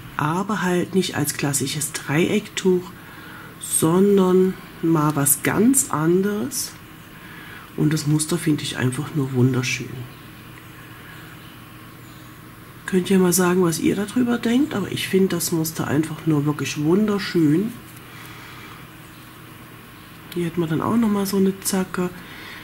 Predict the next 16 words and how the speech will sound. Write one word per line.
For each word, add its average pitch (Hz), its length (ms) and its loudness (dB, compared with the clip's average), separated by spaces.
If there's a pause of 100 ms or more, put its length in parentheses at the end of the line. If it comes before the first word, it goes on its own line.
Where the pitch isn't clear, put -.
(1120)
Also 170 180 4
das 160 160 6
geht 214 180 2
nicht 196 200 4 (260)
dann 156 380 6 (260)
so, 160 480 4 (400)
sondern 185 680 4
wir 170 120 4
haben 151 140 4
dann 135 160 2
im 95 100 0
Prinzip - 380 -6 (560)
hier 214 180 6
eine 214 160 4
Zacke 196 600 0 (1800)
und 127 280 0